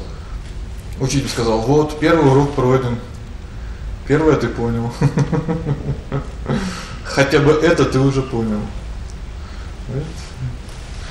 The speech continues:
Поэтому первое, что мы должны осознать, что счастья нет, что мы находимся в состоянии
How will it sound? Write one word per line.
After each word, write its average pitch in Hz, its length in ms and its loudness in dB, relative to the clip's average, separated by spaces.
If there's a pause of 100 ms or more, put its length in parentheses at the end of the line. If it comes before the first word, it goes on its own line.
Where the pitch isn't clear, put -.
(260)
Поэтому 160 800 6
первое, 180 280 8
что 175 140 2
мы 175 100 6
должны 170 280 4
осознать, 170 420 4
что 139 160 2
счастья 160 360 4
нет, 123 280 2
что - 180 -2
мы 139 80 4
находимся 160 460 2
в - 20 -2
состоянии 139 680 4